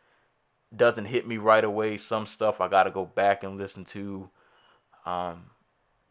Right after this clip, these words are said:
some stuff I'm not, I might not be in the mood for, like, the first time I hear it. And I remember the first time I listened to the Elzhi album, and I, it kinda just went in one ear, out the other. Like, there were a couple tracks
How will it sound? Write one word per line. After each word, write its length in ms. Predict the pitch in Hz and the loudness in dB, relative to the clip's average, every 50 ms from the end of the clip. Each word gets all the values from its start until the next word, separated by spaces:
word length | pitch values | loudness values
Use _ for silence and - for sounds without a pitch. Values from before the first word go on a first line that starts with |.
| _ - | _ -16
some 240 | - - 117 110 101 | -8 -4 -4 -4 -2
stuff 240 | - - 113 101 - | 2 4 4 4 2
I'm 140 | 101 95 98 | 0 0 4
not, 200 | 104 101 - - | 6 6 6 6
I 60 | 110 | 6
might 200 | 110 110 107 101 | 6 6 4 6
not 180 | 107 101 101 | 4 2 2
be 100 | 104 107 | 0 -4
in 80 | 104 98 | -4 -4
the 80 | 95 92 | -6 -6
mood 300 | 95 98 98 101 98 - | -6 -6 -8 -8 -10 -10
for, 280 | - 107 101 101 95 | -6 -2 0 2 2
like, 160 | 92 92 90 | 2 2 0
the 80 | - 101 | -2 -6
first 340 | - - 104 95 92 - - | -8 -6 -4 -4 -4 -4 -2
time 220 | 98 95 92 90 | 0 0 0 0
I 80 | 87 92 | -2 -4
hear 300 | 101 101 101 101 101 98 | -2 -2 -2 -2 -2 -4
it. 140 | 90 - _ _ _ _ _ _ _ _ _ _ _ _ _ _ _ _ _ _ _ - | -4 -6 _ _ _ _ _ _ _ _ _ _ _ _ _ _ _ _ _ _ _ -4
And 80 | - 117 | 0 0
I 40 | 110 | 2
remember 220 | 123 135 139 139 | 4 2 2 2
the 80 | 123 107 | 2 0
first 340 | - - 127 131 131 131 | 2 4 2 2 2 2
time 240 | - 131 113 117 113 | 2 2 4 4 4
I 60 | 110 | 2
listened 480 | 104 101 104 107 104 - 101 92 92 92 - _ _ _ _ - _ _ _ _ _ _ | 2 0 0 -4 -6 -6 -8 -12 -12 -14 -16 _ _ _ _ -20 _ _ _ _ _ _
to 100 | - - | -6 -2
the 80 | 110 107 | 2 4
Elzhi 280 | 90 110 110 110 95 101 | 6 6 6 6 4 2
album, 600 | 98 95 90 90 90 92 90 87 90 90 87 - _ _ _ _ _ _ _ _ _ _ _ _ _ _ _ _ _ _ - | 0 0 2 0 0 -2 -2 -4 -8 -14 -14 -18 _ _ _ _ _ _ _ _ _ _ _ _ _ _ _ _ _ _ -4
and 140 | 131 143 156 | -2 0 2
I, 120 | 151 - - | 0 0 0
it 140 | - 156 - | -4 -4 0
kinda 280 | - 220 - 226 233 220 | 4 4 6 6 6 4
just 160 | 214 190 185 | 2 -2 -6
went 200 | 165 180 190 190 | -4 -2 -2 -2
in 180 | 185 180 170 | -2 -2 -2
one 180 | 170 175 180 180 | 0 0 2 2
ear, 120 | 175 170 | 4 6
out 240 | 156 135 170 170 170 | 8 8 8 8 8
the 80 | - - | 4 4
other. 240 | 87 151 170 139 104 | 4 6 4 4 6
Like, 200 | 98 107 123 - | 6 4 6 8
there 120 | 220 247 | 8 8
were 60 | 165 | 8
a 40 | - | 8
couple 300 | - - 208 208 208 180 | 8 6 6 6 4 0
tracks 560 | - - 196 202 202 202 - - - - - | -6 -2 2 2 4 4 2 0 -4 -16 -18